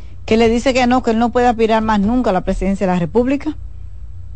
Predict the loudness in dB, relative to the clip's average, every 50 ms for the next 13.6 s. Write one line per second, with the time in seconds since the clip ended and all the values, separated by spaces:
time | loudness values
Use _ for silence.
0 | -14 -14 -14 -14 -14 -14 -14 -10 -6 -2 2 2 4 4 4 4 4 2 2 2
1 | 2 2 4 4 4 4 4 6 6 6 4 2 0 0 -2 -2 0 0 0 2
2 | 2 0 0 0 0 0 0 0 0 0 0 0 0 0 0 0 0 -2 -2 -2
3 | 0 2 4 4 4 2 2 -2 -2 0 0 2 2 0 0 0 0 0 2 2
4 | 0 0 0 0 0 2 2 2 2 0 0 0 0 0 0 0 0 -2 -4 -6
5 | -10 -14 -16 -8 -2 0 2 2 2 0 0 0 0 2 2 0 0 0 0 -2
6 | -2 0 0 -2 0 0 0 0 0 -2 -4 -4 -4 -4 -4 -2 0 0 0 0
7 | 0 -2 -2 -2 -4 -6 -8 -12 -16 -16 -14 -8 -4 -2 0 0 0 -2 -2 -2
8 | 0 0 0 0 0 0 2 2 0 0 -2 -6 -10 -12 -12 -12 -12 -6 -4 -2
9 | 0 2 2 2 2 2 0 0 0 -2 0 2 2 2 2 2 2 2 2 2
10 | 2 2 2 2 2 2 2 0 0 0 0 0 -2 0 -2 -2 0 2 2 2
11 | 2 0 -2 -2 -2 0 0 0 2 2 2 2 0 0 0 0 -2 -4 -4 -4
12 | -4 -2 -2 -2 -4 -2 0 0 0 0 0 -2 -6 -2 2 2 4 4 2 2
13 | 2 2 0 0 0 0 2 2 2 0 0 -4